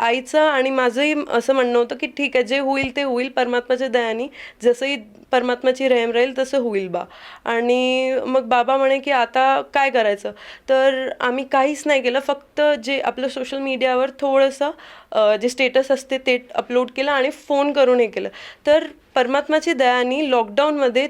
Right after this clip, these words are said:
तो पूर्ण जे लेआउट आहे, तो पूर्ण लॉकडाऊनमध्येच, अ, काय म्हणते, सेल होऊन गेला.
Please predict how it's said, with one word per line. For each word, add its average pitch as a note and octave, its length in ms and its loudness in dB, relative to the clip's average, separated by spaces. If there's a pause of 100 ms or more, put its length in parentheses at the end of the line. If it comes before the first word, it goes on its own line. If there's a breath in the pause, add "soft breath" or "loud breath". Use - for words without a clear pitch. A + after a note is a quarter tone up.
(100)
तो D#4 80 0
पूर्ण C#4+ 640 -2
जे C4+ 340 -2
लेआउट B3 320 0
आहे, A3 240 0 (300 loud breath)
तो C#4 60 -8
पूर्ण D4+ 500 0
लॉकडाऊनमध्येच, D#4 1120 0
अ, A#3+ 200 2
काय A#3+ 160 -2
म्हणते, A#3+ 220 0
सेल A#3 260 0
होऊन G#3 180 0
गेला. G3 260 -2